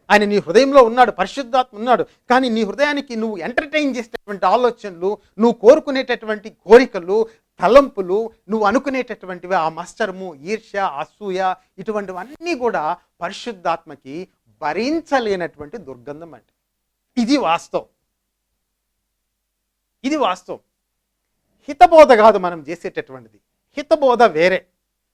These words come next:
నువ్వు మంచిగా బ్రతుకు, దీని ప్రకారం బ్రతుకు, దేవుడు నిన్ను దీవిస్తాడు, అది కాదు. మనం, నువ్వు already పరిశుద్ధుడు చెయ్యబడ్డావు, యేసు ప్రభు రక్తంతో కడగబడ్డావు, నువ్వు యేసు ప్రభు రక్షణ పొందుకొని ఉన్నావు. నీకు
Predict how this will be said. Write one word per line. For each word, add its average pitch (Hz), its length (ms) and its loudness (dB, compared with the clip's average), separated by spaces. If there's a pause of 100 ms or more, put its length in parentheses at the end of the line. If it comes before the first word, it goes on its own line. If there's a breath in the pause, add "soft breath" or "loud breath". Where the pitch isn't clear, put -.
(220)
నువ్వు 262 180 8
మంచిగా 233 280 4
బ్రతుకు, 196 440 -2
దీని 190 220 -6
ప్రకారం 175 380 0
బ్రతుకు, 160 280 -6
దేవుడు 151 320 -4
నిన్ను 143 160 -12
దీవిస్తాడు, 127 520 -20
అది 170 120 -6
కాదు. 175 220 0
మనం, 135 220 -16 (440)
నువ్వు 196 200 -2 (180)
already 277 520 6 (180)
పరిశుద్ధుడు 226 520 -8 (360)
చెయ్యబడ్డావు, 233 640 -4 (560)
యేసు 247 340 6
ప్రభు 254 280 2
రక్తంతో 254 480 -2
కడగబడ్డావు, 254 840 2 (260)
నువ్వు 233 220 0
యేసు 240 300 4
ప్రభు 247 300 2
రక్షణ 233 380 0
పొందుకొని 254 600 -2
ఉన్నావు. 240 460 0 (1500)
నీకు 214 800 -2